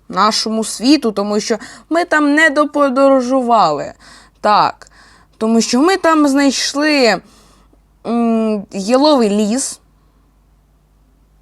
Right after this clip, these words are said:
Ялинковий ліс. Чи ялинковий ліс. Коротше,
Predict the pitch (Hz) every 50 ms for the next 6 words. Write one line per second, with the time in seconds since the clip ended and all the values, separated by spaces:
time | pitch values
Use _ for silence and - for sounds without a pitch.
0 | _ _ _ _ _ _ _ _ _ 180 208 208 208 220 214 196 185 175 - 175
1 | 165 165 156 156 156 156 156 170 226 - - - - _ _ _ _ _ _ _
2 | _ _ _ _ _ _ _ _ _ _ _ _ _ _ _ _ _ _ _ _
3 | - - - 190 175 160 160 156 156 160 - 226 254 254 247 226 220 208 202 208
4 | - - - _ _ _ _ _ - - - - - - - - - - - -
5 | - _ _ _ _ _ _ _ _ _ _ _ _ _ _ - - 269 269 277
6 | 269 247 226 214 - - 220 208